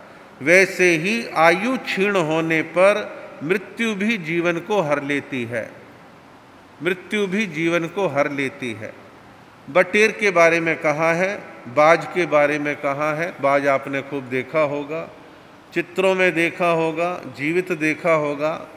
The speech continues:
बाज आकाश में ऊंचाइयों पर उड़ता है,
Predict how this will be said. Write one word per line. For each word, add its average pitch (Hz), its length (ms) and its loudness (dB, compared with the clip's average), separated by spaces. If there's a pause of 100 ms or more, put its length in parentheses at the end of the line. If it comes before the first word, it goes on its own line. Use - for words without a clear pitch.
(460)
बाज 202 400 4
आकाश 190 680 2
में 185 140 -2
ऊंचाइयों 165 600 0
पर 185 160 -6
उड़ता 127 480 -4
है, 104 200 -8